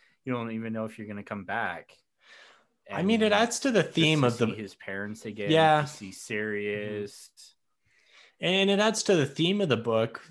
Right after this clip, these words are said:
Speaker 2: Uh, w-, one of the themes of the book being that those who've died are still with us in part, and we can still call upon their memories, and, you know, they're very much a part of who we are.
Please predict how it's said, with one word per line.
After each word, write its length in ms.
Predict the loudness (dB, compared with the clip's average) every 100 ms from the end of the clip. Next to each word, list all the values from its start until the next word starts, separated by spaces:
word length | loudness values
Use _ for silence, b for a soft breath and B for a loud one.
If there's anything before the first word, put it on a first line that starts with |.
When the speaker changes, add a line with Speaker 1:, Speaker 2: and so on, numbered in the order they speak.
| -14
Speaker 2:
Uh, 120 | -12
w-, 120 | -10 -10 -10 -10
one 320 | -2 2 2
of 80 | 0
the 100 | 0
themes 240 | -2 -2
of 60 | -4
the 80 |
book 280 | 0 0 0
being 360 | -2 -2 -2 -6 b b b
that 200 | 0 2
those 220 | 4 2 2
who've 160 | 0
died 420 | 4 6 6 6 4
are 300 | 2 0 -2
still 340 | -4 0 2
with 260 | 2 2 4
us 360 | 4 4 -2
in 180 | -4 -6
part, 520 | -4 0 2 2 -2 -10 b b b
and 280 | 0 0 0
we 100 | -4
can 140 | -4
still 240 | -4 -2 0
call 260 | 4 4
upon 320 | 4 2 0
their 140 | 0 0
memories, 580 | 0 0 0 0 -2 -4
and, 200 | -6 -10 _ _
you 80 | -8
know, 60 | -2
they're 260 | 0 0
very 320 | 0 0 2 2
much 460 | 0 0 -2 -8 _ -18 -10
a 160 | -8
part 260 | 0 2 4
of 80 | 2
who 100 | 0
we 140 | 2
are. 380 | 4 4 2